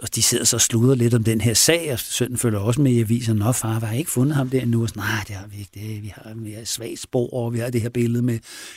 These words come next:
kyssemærkerne, og det, men altså, ja, så, så er der en, der er kastet op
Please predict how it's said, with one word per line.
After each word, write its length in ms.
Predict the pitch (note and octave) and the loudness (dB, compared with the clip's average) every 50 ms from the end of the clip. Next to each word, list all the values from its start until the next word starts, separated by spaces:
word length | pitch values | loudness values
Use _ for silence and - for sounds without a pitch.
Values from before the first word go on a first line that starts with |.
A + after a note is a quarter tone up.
| - | -12
kyssemærkerne, 920 | - B2 A#2 - - A#2 A#2+ A#2+ A#2 A#2+ A#2 A#2 - - B2 A#2+ A#2 A#2 A2+ | -2 -2 -2 0 2 2 2 4 4 2 0 0 0 2 2 2 4 2 2
og 140 | A2+ A2+ - | 0 -2 -4
det, 340 | A2+ A2+ A2+ A#2 A#2 A2+ | -4 -2 -2 0 0 0
men 120 | A2+ A2+ A2 | 0 -2 -2
altså, 320 | G#2+ G#2+ G#2+ - A#2+ G#2+ - _ _ _ - - - - - - - - _ - | -4 -4 -4 -4 -6 -6 -10 _ _ _ -20 -20 -20 -20 -20 -20 -20 -20 _ -10
ja, 140 | G#2 G2+ F#2 | -8 -4 -4
så, 240 | - - G#2+ G#2 G2 F#2 F2+ | -4 -4 -4 -6 -6 -6 -8
så 180 | - - - G#2 | -8 -10 -10 -10
er 60 | G2 | -10
der 100 | F#2+ G2 | -10 -10
en, 300 | G#2+ - - - - C#3 | -10 -8 -8 -8 -6 -6
der 60 | A#2 | -10
er 40 | G2+ | -8
kastet 380 | - - - A2 - - - A#2+ | -8 -8 -6 -4 -2 0 2 4
op 200 | D3 F3 - - | 2 2 2 -2